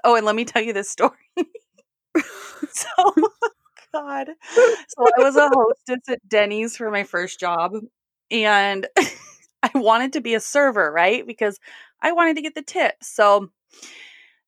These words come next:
they were starting to train me, and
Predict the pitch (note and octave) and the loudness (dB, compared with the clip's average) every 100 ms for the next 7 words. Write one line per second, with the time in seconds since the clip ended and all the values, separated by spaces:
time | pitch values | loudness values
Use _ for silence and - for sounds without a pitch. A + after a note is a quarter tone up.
0 | F#3 _ B3 B3 A#3 A3+ G#3+ G#3 G#3 - | _ _ 0 4 4 4 2 0 -2 0
1 | A#3 B3 B3 B3+ - G#3+ F#3+ G3 A3 B3 | 0 0 -2 -6 -6 -2 -2 -2 -2 0
2 | C#4 C4 _ _ _ _ _ _ - A3+ | -2 -2 _ _ _ _ _ _ -10 -4
3 | G3+ G#3 G3+ G3 F#3+ | 0 2 2 2 -2